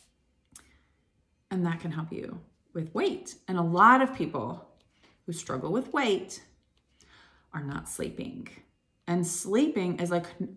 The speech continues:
a number one thing that they, I have seen multiple, multiple people,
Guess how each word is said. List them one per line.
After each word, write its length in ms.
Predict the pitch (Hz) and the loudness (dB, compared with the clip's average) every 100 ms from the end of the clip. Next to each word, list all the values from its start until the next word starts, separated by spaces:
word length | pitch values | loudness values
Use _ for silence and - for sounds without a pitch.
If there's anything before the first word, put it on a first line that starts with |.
| - | -2
a 80 | 185 | 0
number 400 | 180 196 226 226 | 2 4 6 6
one 180 | 226 | 6
thing 220 | 214 202 175 | 4 2 0
that 180 | - | 0
they, 180 | 175 180 | 0 0
I 120 | 175 180 | 0 0
have 160 | 175 | -2
seen 340 | - 185 165 156 | -2 0 2 4
multiple, 460 | 165 180 175 185 | 2 0 -2 0
multiple 460 | 175 165 170 165 165 | 2 2 0 -2 -4
people, 580 | - 165 143 160 - | -4 -6 -4 -6 -10